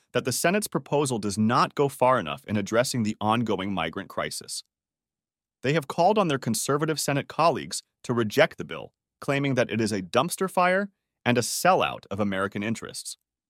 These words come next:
The criticism from the House Freedom Caucus has put additional pressure on the Senate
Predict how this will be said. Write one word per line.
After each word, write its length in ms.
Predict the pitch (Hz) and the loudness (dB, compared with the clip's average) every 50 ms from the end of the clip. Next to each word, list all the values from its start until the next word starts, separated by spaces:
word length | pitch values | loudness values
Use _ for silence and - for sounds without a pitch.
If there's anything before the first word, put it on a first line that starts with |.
| _ _ _ _ _ _ _ _ _ _ _ _ _ _ _ - | _ _ _ _ _ _ _ _ _ _ _ _ _ _ _ -6
The 80 | 135 | -6
criticism 640 | 139 - - 202 226 254 214 - 220 190 208 214 196 | -2 0 2 2 2 2 2 0 0 2 2 0 0
from 140 | - 143 120 | 0 0 0
the 80 | 110 | 0
House 300 | 98 - - 131 147 - | -2 0 0 0 0 0
Freedom 300 | - - 151 151 151 156 | -2 -4 -4 -2 -2 -4
Caucus 540 | 139 - - 98 98 - 95 90 - - - - _ _ _ _ - | -4 0 0 0 0 0 -4 -6 -6 -6 -8 -10 _ _ _ _ 0
has 140 | 127 123 - | 0 0 0
put 200 | - 165 - - | 0 -2 0 0
additional 500 | 123 113 92 123 143 - - 214 208 202 | -2 0 2 0 0 0 0 -2 -2 -2
pressure 400 | - - 147 147 143 - 143 107 | 2 2 2 2 2 0 -2 -2
on 80 | 107 | -2
the 80 | 107 104 | -2 -2
Senate 360 | - - 151 131 85 - - | -2 -2 -2 -2 -2 -6 -10